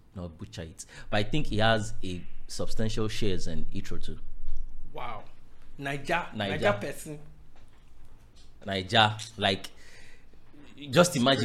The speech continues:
Speaker 2: crazy.
Speaker 1: somebody like that who can, I think he bought Gatwick. Can you check for me? Can you check? Yeah, I think
Speaker 2: Wow.
Speaker 1: he bought Gatwick a couple of years ago.
Speaker 2: Wow.
Speaker 1: You know, and he, I think probably his firm
Speaker 2: Hmm.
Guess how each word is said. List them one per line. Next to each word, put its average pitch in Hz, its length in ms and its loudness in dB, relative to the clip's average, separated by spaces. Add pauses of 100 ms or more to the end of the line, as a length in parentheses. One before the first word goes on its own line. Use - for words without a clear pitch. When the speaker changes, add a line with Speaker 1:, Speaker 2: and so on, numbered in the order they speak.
Speaker 2:
crazy. - 120 -6
Speaker 1:
somebody 170 320 0
like 117 220 0
that 123 280 2
who 175 220 -4
can, 104 300 -4
I 139 80 2
think 226 180 -4
he - 60 -6
bought 131 300 -4
Gatwick. 113 480 -6 (440)
Can 151 140 -8
you 190 60 -6
check 135 180 -8
for 101 120 -14
me? 90 180 -12 (520)
Can 123 100 -4
you 120 60 -6
check? - 220 -12 (180)
Yeah, 135 160 -2
I 135 40 -6
think - 160 -4
Speaker 2:
Wow. - 60 -6
Speaker 1:
he 113 60 -8
bought 127 160 -4
Gatwick 113 320 -6 (120)
a - 40 -18
couple - 180 -10
of 90 100 -8
years 95 180 -10
ago. 85 180 -14 (800)
Speaker 2:
Wow. 113 300 -14 (120)
Speaker 1:
You 92 160 -10
know, 104 220 -10 (400)
and 92 440 -8 (180)
he, 110 300 -8
I 101 120 -2
think - 320 -14
probably 135 280 2
his - 160 -6
firm 101 340 -2 (280)
Speaker 2:
Hmm. 139 160 -14